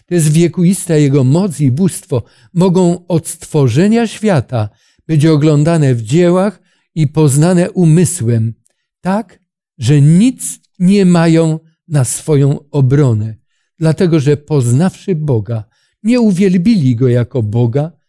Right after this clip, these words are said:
i nie złożyli Mu dziękczynienia, lecz znikczemnieli w myślach swoich, a ich nierozumne serce pogrążyło się w ciemności.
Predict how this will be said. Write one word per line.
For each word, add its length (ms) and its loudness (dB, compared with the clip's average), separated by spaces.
i 120 2
nie 220 4
złożyli 540 2
Mu 220 2
dziękczynienia, 1000 -2
lecz 280 0
znikczemnieli 1700 0
w 100 -2
myślach 560 0
swoich, 600 -4
a 120 -4
ich 220 2
nierozumne 1000 2
serce 540 -4
pogrążyło 920 2
się 200 -6
w 100 -10
ciemności. 680 -4